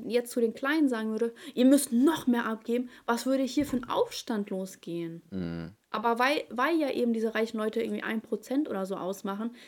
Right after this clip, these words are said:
Speaker 1: ist es dann natürlich geil, die ganze Zeit drauf loszugehen.
Speaker 2: Ja.
Speaker 1: Weil das ist ja die einzige Lösung, die es gibt.
Speaker 2: Ja, das schon.
Speaker 1: So. Und fa-, so natürlich,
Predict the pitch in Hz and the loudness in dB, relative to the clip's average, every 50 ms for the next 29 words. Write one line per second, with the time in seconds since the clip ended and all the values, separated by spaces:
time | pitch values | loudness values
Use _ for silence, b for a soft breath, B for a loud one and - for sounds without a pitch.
0 | B B B - 285 311 - 285 247 - 220 214 208 208 - 208 202 202 - 190 | B B B -2 -2 0 -2 -4 -4 -4 -4 -4 -4 -2 -2 -2 -2 -2 -4 -4
1 | 160 170 190 190 196 202 202 202 - 220 214 202 214 208 208 254 285 302 294 - | -2 -2 -2 -2 -2 -4 -4 -4 -4 -6 -4 -4 -4 -4 -2 -2 -2 -2 -2 -6
2 | 220 202 170 170 165 165 170 170 _ _ _ _ _ _ _ - 87 87 87 82 | -6 -4 -4 -4 -6 -6 -10 -12 _ _ _ _ _ _ _ -6 -4 -4 -4 -6
3 | - _ _ _ _ _ _ _ - 190 180 185 196 233 233 - 269 - 269 226 | -8 _ _ _ _ _ _ _ -4 -4 -2 0 -2 -4 -2 -4 -2 0 0 0
4 | 208 214 - - - 277 330 370 359 - - 311 285 285 269 247 247 247 247 240 | 0 -4 -6 -4 -2 0 0 0 0 -2 -2 0 2 2 2 2 2 2 0 0
5 | 240 233 226 214 214 208 202 - - 170 170 - - - _ _ _ _ _ _ | -2 -2 -2 -2 -4 -6 -6 -6 -8 -8 -8 -8 -18 -20 _ _ _ _ _ _
6 | _ _ _ _ _ _ _ _ _ _ _ _ _ _ _ _ _ _ _ _ | _ _ _ _ _ _ _ _ _ _ _ _ _ _ _ _ _ _ _ _
7 | _ _ _ _ _ _ _ _ _ _ 87 80 78 78 80 78 - - - 82 | _ _ _ _ _ _ _ _ _ _ -16 -14 -12 -12 -12 -14 -14 -16 -16 -16
8 | 80 - - _ - - - - - B B B B B B _ _ _ _ _ | -16 -18 -18 _ -18 -16 -16 -16 -18 B B B B B B _ _ _ _ _
9 | _ _ _ _ _ _ _ _ _ _ _ _ _ _ _ 196 196 - - - | _ _ _ _ _ _ _ _ _ _ _ _ _ _ _ -10 -10 -10 -8 -8
10 | - 214 226 247 254 262 262 - - 311 320 302 311 320 | -4 0 0 2 2 0 -4 -6 -6 -4 -4 -2 -4 -4